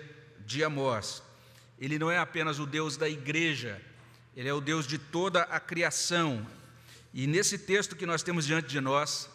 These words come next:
nessa profecia desse servo de Deus chamado Amós, Deus revela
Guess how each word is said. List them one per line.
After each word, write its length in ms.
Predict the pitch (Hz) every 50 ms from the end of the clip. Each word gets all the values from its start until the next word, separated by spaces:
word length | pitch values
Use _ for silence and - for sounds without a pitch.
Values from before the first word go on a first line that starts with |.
| - - -
nessa 320 | - 139 175 202 190 208 185
profecia 920 | - 208 202 208 208 - 220 165 - - - - 202 220 220 185 135 110 - - - - - - - -
desse 480 | - 123 117 143 165 170 160 - - 165
servo 340 | - - - 180 190 185 170
de 120 | 156 160
Deus 580 | 147 139 147 160 175 175 151 - - - - -
chamado 560 | - - 156 135 139 147 151 156 147 147 131 -
Amós, 580 | 135 139 127 127 131 147 151 147 - - - - 139
Deus 420 | 127 165 180 196 196 190 - - - - - - - - -
revela 720 | - 139 165 180 170 139 135 165 175 180 180 175 180 175